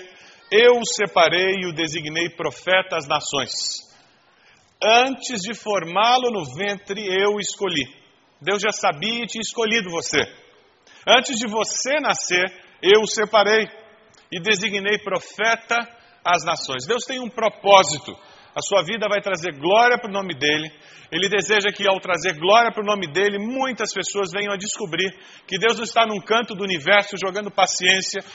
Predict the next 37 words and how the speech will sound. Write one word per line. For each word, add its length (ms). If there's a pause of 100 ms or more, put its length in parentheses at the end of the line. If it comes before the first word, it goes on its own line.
(100)
esperando 460
a 60
eternidade 520
passar. 480 (920)
Deus 240
está 240
vivo 420
e 80
ativo 500
ao 80
seu 180
lado, 440 (300)
querendo 340
intervir 560
e 80
agir 340
através 600
da 80
sua 200
vida 320 (320)
e 80
na 80
sua 220
vida. 180
Você 220
foi 160
criado 580 (340)
para 180
acrescentar 840
à 80
vida 280
da 120
terra, 480 (640)
não 320
apenas 560
para 160
extrair. 480